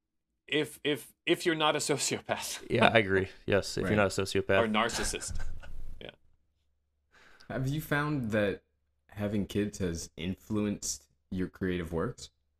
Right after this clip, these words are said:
Speaker 1: That's an interesting question. I mean, not directly. You know, I do sometimes take some nice photos or something of, of my daughter 'cause, um, it kind of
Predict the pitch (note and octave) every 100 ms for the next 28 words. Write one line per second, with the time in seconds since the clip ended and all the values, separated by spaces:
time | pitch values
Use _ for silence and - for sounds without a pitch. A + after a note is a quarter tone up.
0 | _ _ _ _ _ _ _ _ _ _
1 | _ _ _ _ _ _ _ _ E3 -
2 | A3+ A3 G#3+ E3+ C#3 C3 A#2+ - C3 C3+
3 | - - - E3+ F3+ E3 E3+ G3+ D3+ C#3+
4 | C3 C3+ - F3+ A3+ A3 _ _ - D3
5 | B2+ A2+ A2 _ _ _ _ _ _ _
6 | _ _ _ C#3+ C#3+ D#3+ F3 D#3 D3+ C#3
7 | - D3 C#3 - C3 A#2+ - B2+ C3 C3+
8 | - B2+ B2+ B2 B2 B2+ A#2 B2 B2 B2
9 | A#2+ A#2+ A2+ G#2+ A2+ A2 A2 A2+ A2+ A2
10 | A2 G#2+ _ - _ - G2+ F#2+ F#2 F#2+
11 | - _ A#2 - A#2 G#2+ G2+ -